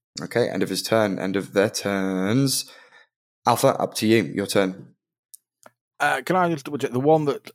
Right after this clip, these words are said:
Speaker 2: in front of me, that one, that's the one that's had the healing onto it, isn't it?
Speaker 1: Is indeed. He is not just stabilized, he's conscious, and his eyes are open,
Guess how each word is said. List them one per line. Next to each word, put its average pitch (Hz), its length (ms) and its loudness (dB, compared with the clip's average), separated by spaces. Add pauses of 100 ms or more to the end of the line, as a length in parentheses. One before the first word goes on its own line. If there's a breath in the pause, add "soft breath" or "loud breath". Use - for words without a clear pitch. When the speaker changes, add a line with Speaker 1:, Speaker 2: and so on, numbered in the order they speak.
Speaker 2:
in 131 260 2
front 127 500 -4
of 117 460 0
me, 110 640 -6
that 120 200 0
one, 120 260 -4
that's 127 200 0
the 120 40 -2
one 117 120 0
that's 110 100 -12
had 110 140 -2
the 110 80 -6
healing 101 360 -4
onto 98 280 -10
it, 98 140 -14
isn't 95 280 -12
it? - 180 -16 (320)
Speaker 1:
Is 101 160 2
indeed. 85 360 0
He 98 160 2
is 95 180 0 (340)
not 113 260 4
just - 360 0
stabilized, 92 800 2
he's 92 160 -6
conscious, - 720 -4 (320 soft breath)
and 87 200 -2
his 85 100 0
eyes 90 240 4
are 85 100 2
open, 85 340 -2